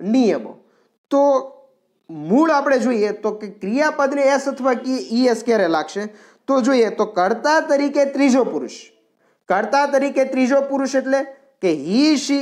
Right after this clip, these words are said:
it હોય ત્યારે જ આપણે ક્રિયાપદને એસ અથવા ઈ એસ લગાડીશું. ક્લિયર? ખાસ ધ્યાન રાખજો. શું કીધું? જ્યારે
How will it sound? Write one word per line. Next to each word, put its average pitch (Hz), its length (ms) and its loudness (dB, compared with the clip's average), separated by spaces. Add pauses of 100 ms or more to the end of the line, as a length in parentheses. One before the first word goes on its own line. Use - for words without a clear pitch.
(160)
it 262 220 0
હોય 196 480 2 (340)
ત્યારે 254 420 2
જ 277 60 0
આપણે 240 320 2
ક્રિયાપદને 220 880 0
એસ 214 360 0
અથવા 196 340 -2
ઈ 156 180 0
એસ 208 260 0 (340)
લગાડીશું. 151 640 -2 (500)
ક્લિયર? 240 280 2 (380)
ખાસ 254 280 4
ધ્યાન 247 160 2
રાખજો. 202 240 0
શું 277 200 -2
કીધું? 233 460 -2 (360)
જ્યારે 190 560 0